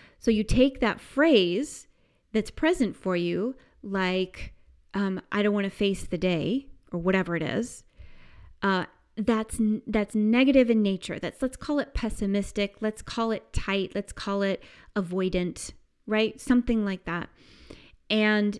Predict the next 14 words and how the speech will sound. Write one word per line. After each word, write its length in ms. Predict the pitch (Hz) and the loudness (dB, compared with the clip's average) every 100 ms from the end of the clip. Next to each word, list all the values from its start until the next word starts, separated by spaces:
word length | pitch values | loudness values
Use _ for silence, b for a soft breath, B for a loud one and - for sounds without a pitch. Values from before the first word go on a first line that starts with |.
| - | -2
instead 400 | 220 214 - 277 | -2 0 4 4
of 200 | 247 - - | 4 0 -8
replacing 760 | 202 214 - - 277 359 294 226 | 0 0 0 0 2 4 4 2
that 220 | 185 180 | 0 -4
with 120 | 190 | -6
something 380 | - 196 175 180 | -4 -4 -4 -6
positive 600 | - - 415 294 214 196 | -6 -2 -2 2 2 2
or 80 | 190 | 0
trying 280 | 185 220 220 | -4 -2 -2
to 60 | 214 | -2
make 200 | 190 - | -4 -6
that 200 | - - | -10 -4
go 120 | 196 | -2
away, 440 | 185 226 277 240 | 0 2 2 0